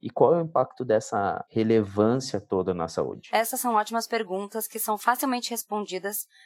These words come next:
Speaker 2: quando a gente observa o objeto de aplicação da gordura hidrogenada, ou seja, os alimentos processados e, em disparado, os ultraprocessados, tipo margarina, chocolate, bolachinha recheada,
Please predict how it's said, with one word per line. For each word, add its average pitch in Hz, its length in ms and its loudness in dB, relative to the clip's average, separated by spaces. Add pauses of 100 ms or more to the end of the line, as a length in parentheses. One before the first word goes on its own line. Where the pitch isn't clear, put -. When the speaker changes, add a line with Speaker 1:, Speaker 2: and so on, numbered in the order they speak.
(120)
Speaker 2:
quando 220 160 0
a 214 60 4
gente 226 220 -2
observa 202 720 2
o 202 260 -2
objeto 202 720 0
de 196 120 0
aplicação 226 680 0
da 220 80 0
gordura 196 380 -4
hidrogenada, 185 600 -2 (380)
ou 190 140 -8
seja, 156 500 -2
os 170 120 -6
alimentos 170 400 0
processados 180 880 -2 (300)
e, 226 180 0
em 247 140 2
disparado, 214 760 2
os 202 120 -8
ultraprocessados, 202 1000 -2 (240)
tipo 165 440 -2 (220)
margarina, 233 680 0
chocolate, 202 720 2
bolachinha 170 460 -2
recheada, 185 680 2